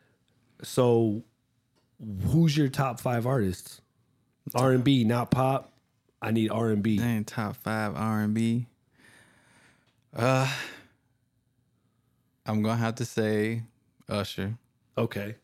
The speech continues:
Speaker 2: For sure.
Speaker 1: I, he, he gotta have goat status now, man.
Speaker 2: Like,
Speaker 1: Like,
Speaker 2: I,
Speaker 1: after
Speaker 2: yeah,
Speaker 1: last
Speaker 2: he,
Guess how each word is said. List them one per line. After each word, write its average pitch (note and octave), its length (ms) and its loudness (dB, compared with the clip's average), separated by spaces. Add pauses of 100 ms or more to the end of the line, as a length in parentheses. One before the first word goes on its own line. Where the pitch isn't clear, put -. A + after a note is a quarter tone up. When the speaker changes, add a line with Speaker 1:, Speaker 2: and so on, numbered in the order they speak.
(220)
Speaker 2:
For - 180 -20
sure. G2 380 -2
Speaker 1:
I, F#3 120 2
he, F3+ 360 0
he G#3+ 100 0
gotta C3 240 0
have G#2 220 -2
goat F#2+ 180 -4
status D#2+ 420 -10
now, D#2+ 200 -10
man. E2+ 380 -10
Speaker 2:
Like, A#2+ 380 -2
Speaker 1:
Like, B2+ 320 0
Speaker 2:
I, C#3 160 2
Speaker 1:
after D3+ 200 2
Speaker 2:
yeah, A#2 140 6
Speaker 1:
last C3+ 260 4
Speaker 2:
he, D#3 120 0